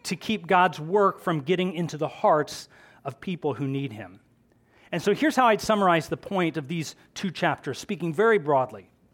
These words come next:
The gospel is unstoppable, even in prosperous, intellectually influential, and wicked cities. The gospel's unstoppable,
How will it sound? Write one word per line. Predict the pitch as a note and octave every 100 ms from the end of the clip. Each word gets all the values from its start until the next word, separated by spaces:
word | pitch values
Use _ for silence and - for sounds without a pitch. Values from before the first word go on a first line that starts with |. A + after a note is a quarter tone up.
| _ _ _ _ _ _ _ _ - _
The | D#3
gospel | E3 A3 B3+ - - D3+ E3 - _ _ _
is | F3+ E3
unstoppable, | E3 D#3+ - G3 G3 D3 - A2 C#3 _ _ _ _ _ _ -
even | A#3+ B3+ C4 A3+
in | F3 D#3+
prosperous, | - - G3+ G#3+ - A#3 A#3 A#3 - - _ _ _ _ -
intellectually | G#3+ A3 A3+ - A3+ A3 G#3
influential, | G3+ - G3 F3 D3 C3+ A#2 A#2 _ _ _ _ -
and | D3 C3+
wicked | C3+ D#3+ - A#2+ A2+ _
cities. | - - B2 F#2 - - _ _ _ _ _ _ _ _ _ _ _ _ -
The |
gospel's | D#3 G#3 A#3+ - G#3+ G3
unstoppable, | F#3 - G#3 G3+ - C#3+ B2+ D3